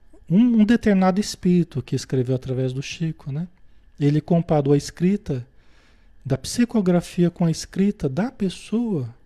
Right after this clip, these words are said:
do espírito, né? Enquanto tava encarnado, ele viu que era a mesma pessoa. Apareciam gênese,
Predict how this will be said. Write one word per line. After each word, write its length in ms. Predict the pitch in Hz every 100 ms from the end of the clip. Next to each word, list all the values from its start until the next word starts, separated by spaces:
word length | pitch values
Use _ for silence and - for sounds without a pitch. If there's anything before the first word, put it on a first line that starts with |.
| _
do 140 | - 185
espírito, 680 | - - 208 233 214 - 135
né? 200 | 170 220 - - - _ -
Enquanto 440 | 151 - 165 -
tava 180 | 147 139
encarnado, 760 | 151 147 127 135 220 240 143 131 _
ele 340 | 170 151 147 160
viu 320 | 139 151 165
que 200 | - 165
era 180 | 160 170
a 40 |
mesma 320 | 139 143 160
pessoa. 500 | - 175 - 139 135
Apareciam 640 | 156 160 156 160 - 175 170
gênese, 600 | 135 147 156 156 151